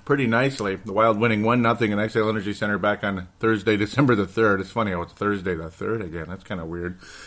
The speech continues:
But a very, very, very low-scoring, boring hockey game in Xcel Energy Center two months ago, literally.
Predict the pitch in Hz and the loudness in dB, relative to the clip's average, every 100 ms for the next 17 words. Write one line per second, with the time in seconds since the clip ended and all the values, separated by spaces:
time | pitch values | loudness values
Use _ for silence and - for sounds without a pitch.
0 | - - 113 98 113 120 98 113 117 98 | -6 2 4 6 6 6 6 6 6 4
1 | 85 120 110 95 101 107 - 104 101 98 | 4 6 6 6 2 0 0 0 2 0
2 | 90 87 107 104 98 98 98 98 90 98 | -4 0 2 2 0 -2 -2 -4 -4 -2
3 | 98 104 - - - - - 110 107 104 | -2 -4 -12 -20 -20 -20 -8 -2 -2 -2
4 | 101 101 107 101 95 104 104 101 131 123 | -2 0 0 -2 -4 -2 -2 -2 0 2
5 | 113 143 - 95 90 98 110 110 92 92 | 2 0 -4 -2 0 2 2 2 2 -2